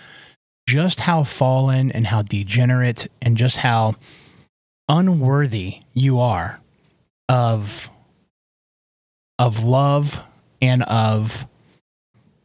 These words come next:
kindness and goodness, just looking at your own life. Because,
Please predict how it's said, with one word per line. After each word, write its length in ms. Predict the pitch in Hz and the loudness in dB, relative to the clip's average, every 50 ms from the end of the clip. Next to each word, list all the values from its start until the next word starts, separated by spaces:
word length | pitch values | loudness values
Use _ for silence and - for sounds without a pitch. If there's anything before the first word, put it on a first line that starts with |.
| _ _ _ _ _ _ - | _ _ _ _ _ _ -4
kindness 680 | - - - - 147 147 143 139 139 131 131 127 - - | -4 -2 -2 0 0 0 2 2 2 2 0 0 0 0
and 160 | 120 113 113 | 0 0 0
goodness, 640 | 110 139 160 165 131 110 104 98 - - - - - - - - - _ _ _ _ _ _ _ _ _ _ _ _ _ _ _ - - - | 0 0 0 0 0 -2 -2 -2 -4 -4 -6 -8 -10 -16 -20 -20 -20 _ _ _ _ _ _ _ _ _ _ _ _ _ _ _ -8 -4 -2
just 280 | 135 131 160 160 139 - | 0 0 2 0 0 0
looking 240 | 165 160 180 175 170 | 0 0 0 0 0
at 120 | 151 - | 0 0
your 120 | - 139 | 0 0
own 160 | 139 139 123 120 | 2 2 2 2
life. 320 | 139 165 139 104 - - | 0 0 0 -2 -4 -6
Because, 420 | - 131 - 135 123 123 107 - | -4 -2 0 0 0 0 -2 -4